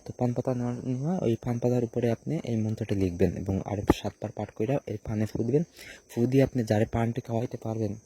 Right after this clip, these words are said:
তাহলে সে ইনশাল্লাহ আপনার প্রতি বশ হয়ে যাবে। এবং এটা শুধু বশ হবে না, বশ হয়ে গেলে আপনি করবেন কি, তারা যা খুশি তাই করতে পারেন, সে নিজ ইচ্ছা রাজি হবে, কারণ সে তো আপনার,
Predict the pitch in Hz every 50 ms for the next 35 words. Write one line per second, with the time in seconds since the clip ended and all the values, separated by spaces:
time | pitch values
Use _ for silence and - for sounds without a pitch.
0 | _ _ - - 101 95 110 - 110 - - - 104 98 98 101 - - 107 104
1 | - - 107 98 - 101 95 104 98 92 92 - - - 92 98 101 107 104 131
2 | 147 151 - - - - - - - - 110 110 - - 107 - - - - 117
3 | 117 117 113 120 110 113 110 - - - 110 120 131 143 147 143 - 123 110 110
4 | 110 - - - - 110 110 127 120 127 143 160 143 - - - 123 113 110 117
5 | 110 127 160 - - - - - - _ 117 110 104 101 - 120 117 120 - -
6 | 123 117 - 120 113 - 113 110 - 117 117 120 127 120 - - - 110 110 -
7 | - 113 110 110 107 110 107 - - 117 107 104 101 101 113 113 113 127 - -
8 | 101 98 - - 107 - 107 - - 110 110